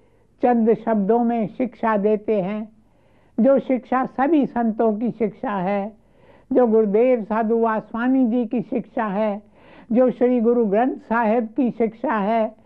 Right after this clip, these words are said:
जो उपनिषदों और वेदों की शिक्षा है। यह शिक्षा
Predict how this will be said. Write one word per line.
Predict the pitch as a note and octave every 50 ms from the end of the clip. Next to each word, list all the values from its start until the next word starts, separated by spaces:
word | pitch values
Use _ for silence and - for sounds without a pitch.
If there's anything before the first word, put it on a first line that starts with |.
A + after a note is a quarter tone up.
| _ - - B3+ A3 -
जो | A#3+ A#3+ B3+ C4 B3
उपनिषदों | A#3+ A3 - C4 C4+ C4 A#3+ - - A#3 B3+ A3+ B3+ B3+ B3+ B3+
और | B3+ B3+
वेदों | A3+ G3 G3+ A#3 C4 A#3+ A#3 B3+ B3+ A#3+ A3
की | B3+ C#4 G#3
शिक्षा | - - B3 G#3+ - - C4+ A#3+
है। | A3 F#3+ F3+ A3+ A#3 A3 - - - _ _ _ - _ _ - -
यह | A3+ A#3+ B3 A#3+ -
शिक्षा | - - B3 A3+ A3 A3 - A3 A3+ B3 B3+ C4